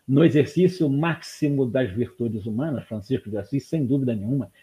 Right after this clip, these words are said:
ele se destaca entre os seres humanos, né? Ele pede a Deus para que faça dele um instrumento de trabalho. Esse momento franciscano, esse momento dele, né, como foi de Maria, o chamado movimento, o momento de Maria, o momento de Francisco,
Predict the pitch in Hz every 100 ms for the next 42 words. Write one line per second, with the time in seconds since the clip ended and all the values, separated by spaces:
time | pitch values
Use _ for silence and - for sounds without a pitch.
0 | _ - 123 123 131 107 - 160 170 127
1 | 107 107 110 104 104 110 139 139 95 104
2 | 123 139 _ _ _ _ _ 165 185 185
3 | 196 220 190 170 110 170 196 - 185 185
4 | 185 180 - 190 180 175 131 170 170 175
5 | - 185 160 151 165 165 117 156 160 165
6 | 147 104 107 101 95 _ _ _ _ _
7 | _ _ _ _ _ _ _ _ _ -
8 | 175 180 185 131 151 170 117 - 135 131
9 | - - 143 147 104 - 110 120 135 104
10 | 95 123 139 107 95 - 87 120 127 113
11 | 113 113 110 107 104 95 87 - - 95
12 | - 101 104 101 104 98 95 127 139 -
13 | 107 104 127 139 104 117 107 104 107 120
14 | 104 110 127 98 104 95 95 95 143 147